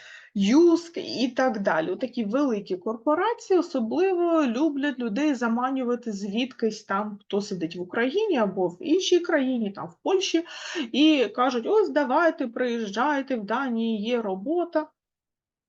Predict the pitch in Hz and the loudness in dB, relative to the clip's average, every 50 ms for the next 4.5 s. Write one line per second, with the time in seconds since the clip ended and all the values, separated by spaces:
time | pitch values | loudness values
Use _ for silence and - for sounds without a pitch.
0 | _ _ _ - - - 285 294 311 320 311 320 320 311 294 - - - 302 339 | _ _ _ -14 -6 -2 0 2 2 4 2 2 0 0 -2 -4 -2 -2 0 2
1 | 359 359 302 254 277 285 285 254 226 208 208 240 262 269 269 226 220 262 269 233 | 2 2 2 2 0 0 0 0 -2 -2 0 0 0 0 0 0 -2 -2 -2 -4
2 | 240 226 226 - 262 262 247 - - 254 233 208 285 330 302 233 220 269 247 226 | -4 -6 -4 -4 -4 -4 -2 0 0 0 2 2 4 4 4 4 2 2 2 2
3 | 220 - - 196 190 190 202 240 277 269 - 214 202 202 - - 226 226 - - | -2 -4 -6 -6 -6 -4 -4 -6 -6 -6 -8 -10 -10 -8 -4 -4 -2 -2 -4 -6
4 | - - - - 214 185 180 175 165 - | -10 -12 -6 -4 -2 -2 -2 -4 -6 -8